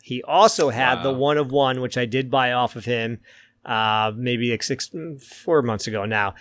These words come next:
Speaker 1: but he has the Superfractor. It's a little out of my budget.
Speaker 2: Amazing.
Speaker 1: That is a card that I would love, just love. I don't have a single Superfractor in my refu-, in my collection at all, and I've missed out on a couple
Speaker 2: Mm-hmm.
Speaker 1: of Brett opportunities. So that one would,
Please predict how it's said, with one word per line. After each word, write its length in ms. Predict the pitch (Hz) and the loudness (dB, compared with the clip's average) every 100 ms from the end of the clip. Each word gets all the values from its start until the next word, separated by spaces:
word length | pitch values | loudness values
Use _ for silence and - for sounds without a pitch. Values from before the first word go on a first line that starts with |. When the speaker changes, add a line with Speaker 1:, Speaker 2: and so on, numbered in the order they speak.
| - _ | -20 _
Speaker 1:
but 100 | 113 | -8
he 80 | 117 | 2
has 220 | 139 139 | 4 4
the 60 | 131 | 0
Superfractor. 920 | - 147 127 113 - 98 98 - 85 _ _ _ _ _ _ _ _ | -4 -6 -4 -8 -6 -8 -8 -12 -18 _ _ _ _ _ _ _ _
It's 140 | 131 | -12
a 60 | 127 | -10
little 380 | 123 151 175 165 | -2 2 6 6
out 120 | 156 | 6
of 60 | 151 | 4
my 120 | 156 | 0
budget. 580 | 127 123 117 113 113 - - - | 0 -2 -2 -4 -6 -6 -20 -14
Speaker 2:
Amazing. 480 | 107 107 104 107 104 - | -6 -6 -4 -8 -8 -12
Speaker 1:
That 240 | 127 131 151 | -2 2 2
is 200 | 151 123 | 0 -2
a 40 | |
card 380 | - 143 143 135 | -4 0 0 0
that 100 | 123 | -2
I 80 | 123 | -4
would 220 | 120 113 | -6 -10
love, 760 | 117 123 131 135 123 107 98 _ | -10 -2 0 2 2 -2 -6 _
just 520 | - 147 143 135 - 143 | -2 2 2 0 -8 -8
love. 200 | 123 113 | -6 0
I 120 | 135 | 4
don't 160 | 165 143 | 4 4
have 160 | 147 | 2
a 40 | 131 | 2
single 380 | - 170 170 131 | 0 0 0 -2
Superfractor 760 | - 143 123 139 123 123 127 | -2 -6 -4 0 0 0 -4
in 60 | 120 | -4
my 100 | 117 | -6
refu-, 300 | 104 135 135 | -6 -4 -4
in 140 | 127 | -4
my 120 | 123 113 | -4 -4
collection 380 | 135 123 - | -4 -4 -6
at 100 | 104 | -4
all, 520 | 123 170 127 98 104 _ | 6 8 8 4 -4 _
and 120 | - 120 | -6 -4
I've 120 | 107 | 0
missed 260 | 139 143 151 | 0 2 2
out 200 | 143 135 | 2 2
on 100 | 123 | -2
a 40 | |
couple 260 | 135 131 110 | -4 -2 -2
Speaker 2:
Mm-hmm. 80 | 117 | 0
Speaker 1:
of 60 | |
Brett 200 | 139 139 | 2 2
opportunities. 800 | 117 113 113 - 123 110 110 104 | 0 -4 -6 -8 -8 -8 -8 -10
So 80 | 127 | -10
that 320 | 123 156 160 | 0 2 4
one 300 | 160 156 139 | 2 -2 -2
would, 400 | 131 131 127 117 | -2 0 0 -4